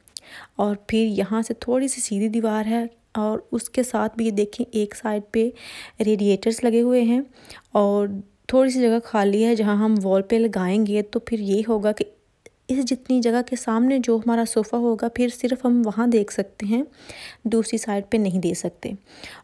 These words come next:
और फिर विंडो की तरफ भी हम कोई डेकोरेशन की चीज़ नहीं रख सकते, तो इसलिए हमारी मजबूरी है कि हम वहाँ ही लगाते हैं जहाँ अभी पड़ा हुआ है। और ये देखें, अभी मैं खोया बनाने लगी थी और उसके लिए मैंने एक कप लिया है मिल्क पाउडर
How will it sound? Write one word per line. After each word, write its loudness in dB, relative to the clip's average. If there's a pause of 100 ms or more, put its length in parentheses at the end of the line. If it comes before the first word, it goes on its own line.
और 0
फिर 2
विंडो 4
की -4
तरफ 0
भी -4
हम -2
कोई -2
डेकोरेशन 0
की -4
चीज़ -2
नहीं 0
रख -2
सकते, 0
तो -8
इसलिए -2
हमारी 0
मजबूरी -2
है -2
कि -4
हम 2
वहाँ -4
ही -2
लगाते -4
हैं -4 (240)
जहाँ -2
अभी 0
पड़ा -4
हुआ -4
है। -10 (1160)
और 4
ये 2
देखें, 0
अभी 2
मैं 2
खोया 0
बनाने 2
लगी 0
थी -2 (440)
और 2
उसके -4
लिए 0
मैंने 2 (140)
एक 0
कप -2
लिया 0
है 0 (320)
मिल्क 2
पाउडर 2